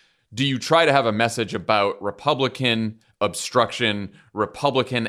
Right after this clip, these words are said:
economic philosophy, which is cut taxes for the rich, cut taxes, cut regulations for corporations, cut healthcare and education for millions of struggling people? It's that party versus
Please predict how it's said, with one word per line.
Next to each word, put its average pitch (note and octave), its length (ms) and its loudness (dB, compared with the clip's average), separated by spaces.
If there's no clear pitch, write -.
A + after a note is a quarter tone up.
economic A2 640 0
philosophy, A2 800 0
which G2 240 -6
is F#2+ 320 -8
cut C#3 200 -2
taxes A2 460 -2
for G#2+ 120 -8
the G2+ 100 -2
rich, G#2 360 0
cut - 220 -4
taxes, G#2+ 540 -2
cut B2 180 2
regulations A2 600 0
for A2 80 -10
corporations, A2 720 -4
cut - 300 -2
healthcare A#2 420 -2
and G#2 80 0
education G#2+ 640 -6
for G#2 160 -10
millions G#2 380 -2
of F#2 80 -12
struggling F#2+ 360 -4
people? G2 440 -6
It's - 160 -14
that G#2+ 260 -2
party G#2+ 340 -2
versus F#2+ 540 -8